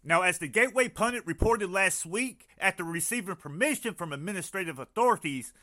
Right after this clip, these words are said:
the Satanic Temple of Iowa set up a giant statue of a Baphomet, along with other satanic imagery, as part of their holiday display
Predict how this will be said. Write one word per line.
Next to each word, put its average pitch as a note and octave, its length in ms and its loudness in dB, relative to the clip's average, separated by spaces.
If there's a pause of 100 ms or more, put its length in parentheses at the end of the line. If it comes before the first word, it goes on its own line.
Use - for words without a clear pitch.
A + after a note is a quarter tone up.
(140)
the C#3+ 100 -8
Satanic G#3+ 640 -2
Temple G3 380 -2
of - 120 -20
Iowa E3 460 2 (180)
set A3 280 0
up A3 120 0
a F3+ 80 0
giant F#3 380 0
statue G#3+ 560 -2
of C#3+ 100 -2
a B2 80 -6
Baphomet, F3 800 0 (280)
along F3 300 0
with D3+ 180 -2
other E3+ 260 0
satanic D3 560 -6
imagery, D3 520 -6 (220)
as C#3 140 -4
part G#3+ 320 2
of G3+ 120 -4
their E3 160 -2
holiday E3+ 440 -2
display E3+ 760 -2